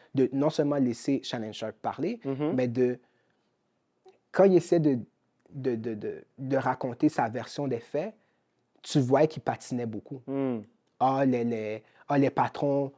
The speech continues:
Speaker 1: m'ont ra-, m'ont jamais rien dit. Ce que une télé nationale comme ça va jamais rien dire après un tweet qui a fait cent soixante-sept millions, tu penses vraiment
Speaker 2: Hmm.
Speaker 1: qu'ils vont laisser ça passer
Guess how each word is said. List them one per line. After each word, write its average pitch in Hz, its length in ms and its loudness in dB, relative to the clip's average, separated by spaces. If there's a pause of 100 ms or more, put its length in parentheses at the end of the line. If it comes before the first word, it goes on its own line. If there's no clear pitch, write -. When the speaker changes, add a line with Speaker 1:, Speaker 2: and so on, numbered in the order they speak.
Speaker 1:
m'ont 131 100 2
ra-, 131 220 0
m'ont 127 180 -2
jamais 127 300 0
rien 117 180 -6
dit. 120 280 0
Ce - 140 -8
que 123 320 0 (180)
une 131 160 0
télé 143 380 8
nationale 139 680 0
comme 123 240 -6
ça 139 240 -2
va 117 160 0
jamais 135 280 -2
rien 127 180 -2
dire 135 180 -4
après 131 240 -6
un 123 80 -6
tweet - 280 -2
qui 131 60 -4
a 117 60 -4
fait 120 120 -6
cent 143 140 -8
soixante-sept 135 580 -6
millions, 127 240 -4
tu - 80 -14
penses 127 220 -6
vraiment 127 360 -4
Speaker 2:
Hmm. 135 60 -2
Speaker 1:
qu'ils 127 100 0
vont 131 80 -4
laisser 123 260 -4
ça 127 160 -8
passer 127 380 -10